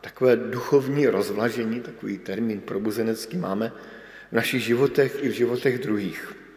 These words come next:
Prosme za moc Božího ducha, který dá zaza-, zazářit Kristu v našich životech.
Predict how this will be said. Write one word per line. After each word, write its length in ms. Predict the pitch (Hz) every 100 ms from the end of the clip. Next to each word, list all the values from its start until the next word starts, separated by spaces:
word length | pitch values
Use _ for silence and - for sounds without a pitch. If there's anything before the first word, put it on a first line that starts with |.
| - - _ _ _ _ _ - - - - -
Prosme 400 | - - - 127
za 240 | 113 120 107 -
moc 360 | - 123 139 -
Božího 440 | 113 120 131 117
ducha, 460 | 107 95 - 127 165 - - - - - _ _ _ _ _ _ _ _ _ _ _ _ _ _
který 300 | - 135 120
dá 200 | 117 113
zaza-, 340 | 110 107 117 -
zazářit 600 | 113 117 131 135 131 120
Kristu 840 | - 98 - - - 127 123 - -
v 40 | -
našich 280 | 107 - 107
životech. 680 | 107 143 - 85 - -